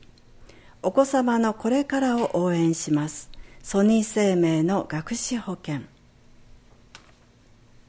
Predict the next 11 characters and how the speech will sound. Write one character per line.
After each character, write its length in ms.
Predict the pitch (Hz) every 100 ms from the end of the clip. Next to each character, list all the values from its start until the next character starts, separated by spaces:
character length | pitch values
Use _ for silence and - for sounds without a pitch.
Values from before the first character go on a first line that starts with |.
| _ - - _ _ _ _ _ _ - - - - - - - - -
有 200 | 262 294
限 300 | 294 269 254
会 240 | 240 202
社 280 | - 160 - -
県 160 | 208 247
政 360 | 254 226 208 202
企 80 | -
画、 440 | 160 143 - 131 - - _ - - - -
東 400 | 226 254 - 226
三 100 | 214
好 160 | 214